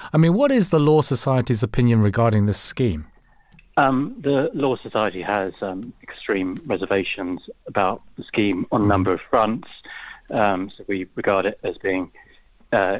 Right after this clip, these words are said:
Speaker 2: constitutionally improper for, um, various reasons, including, you know, as you've just alluded to, the fact that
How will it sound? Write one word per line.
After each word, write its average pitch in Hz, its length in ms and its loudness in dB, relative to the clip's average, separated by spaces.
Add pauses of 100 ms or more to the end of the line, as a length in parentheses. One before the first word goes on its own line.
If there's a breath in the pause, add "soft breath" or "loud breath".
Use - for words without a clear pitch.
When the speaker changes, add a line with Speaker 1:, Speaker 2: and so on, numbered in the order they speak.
(160)
Speaker 2:
constitutionally - 760 -8
improper 95 640 -2 (140)
for, 98 280 -2 (140)
um, 95 380 -2
various 95 500 0
reasons, 92 540 -8
including, 95 520 -4 (440 loud breath)
you 110 60 -4
know, 92 80 -2
as 87 120 -8
you've 104 100 -4
just - 220 -10
alluded 95 380 -6
to, 98 200 -2
the - 100 -20
fact - 420 -4
that 101 220 0